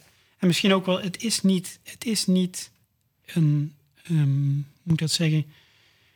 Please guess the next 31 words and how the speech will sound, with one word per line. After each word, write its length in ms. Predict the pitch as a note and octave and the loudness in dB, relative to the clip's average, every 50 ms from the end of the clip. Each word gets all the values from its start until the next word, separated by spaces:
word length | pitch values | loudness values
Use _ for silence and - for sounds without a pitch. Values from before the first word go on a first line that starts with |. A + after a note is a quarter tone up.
| _ _ _ _ _ _ _ _ _ _ | _ _ _ _ _ _ _ _ _ _
Het, 420 | - - G#3+ F3+ - - A#3 A#3 - | -6 -4 -4 -4 -4 -4 -4 -4 -2
het 160 | - F3 D#3+ | -2 -2 0
is 160 | A3+ G3+ - - | 0 0 0 2
niet 200 | G#3+ G3 F3+ - | 0 0 2 0
iets 140 | F#3 F3 | 0 2
om 100 | - F3+ F3+ | 2 2 2
je 60 | D#3 | 2
voor 160 | D#3+ F#3+ F3+ | 2 -2 -2
te 100 | F3+ - | -2 0
schamen 520 | D#3 - - - G#3 G3+ A3 G#3 F3+ F3 F#3 | 0 0 2 2 2 2 4 4 2 2 2
als 280 | F3 F3 E3+ - - | 0 0 0 0 -2
je 160 | - D#3 D3+ C#3+ - - | -2 -2 -2 -4 -4 -2
een 80 | E3 D3 | -2 -2
trauma 340 | - - G3 A#3 C4 A#3+ F3+ | 0 2 0 0 2 2 0
hebt 160 | F3 F3 - | 0 0 -2
opgelopen, 520 | F3 D#3+ - - D#3+ C#3 C3+ C3 - G#3+ | -6 -6 -4 -2 -2 -2 -2 -2 -4 -4
ook 160 | G#3+ A3+ A3+ | -2 -2 -2
als 140 | A3 F#3+ - | -2 -4 -4
zorgverlener. 720 | - - C4+ C4+ G3+ - - F3 D#3 D3+ D3 C3+ C3+ C3+ - - - _ _ _ _ _ | -4 -4 -4 -6 -4 -4 -2 -2 0 0 2 0 0 -2 -4 -8 -18 _ _ _ _ _
Ja, 200 | - F#3 F#3 A3+ B3+ B3 B3+ B3 A3+ | -6 -4 -4 -4 -4 -6 -8 -6 -4
ehm, 180 | G3 F#3 F3+ G3+ A3+ - _ _ _ _ _ _ _ _ _ | -2 -2 -2 -2 -4 -8 _ _ _ _ _ _ _ _ _
ik 140 | _ - - | _ -4 -2
heb 180 | G3 F#3 F#3+ | -2 -2 0
wel 200 | - F#3 F3 F3 E3+ | 0 2 2 4 4
heel 220 | D#3 F3+ G3 F3+ | 4 4 4 2
vaak, 360 | D3+ - E3+ E3+ E3+ D#3+ - - | 2 2 2 2 2 0 -2 -2
ehm, 340 | G#3 E3 D#3+ D#3+ D#3+ D#3+ D#3 D3+ D#3 D3+ - _ _ _ _ _ _ _ _ _ _ _ - - _ _ _ _ _ | -2 0 0 2 2 2 0 0 -2 -4 -10 _ _ _ _ _ _ _ _ _ _ _ -20 -20 _ _ _ _ _
in 180 | _ - - D#3 | _ -2 -2 -2
het 80 | C3 - | 0 0
ziekenhuis 420 | - F3+ - D#3+ C#3 C#3+ D3 C3+ | -2 -2 0 0 2 2 2 2
reanimaties 600 | D3 C#3 D#3 D3+ C#3+ C#3+ D3+ D#3 F3+ F3 - - | 2 0 2 2 2 4 4 4 4 4 2 -2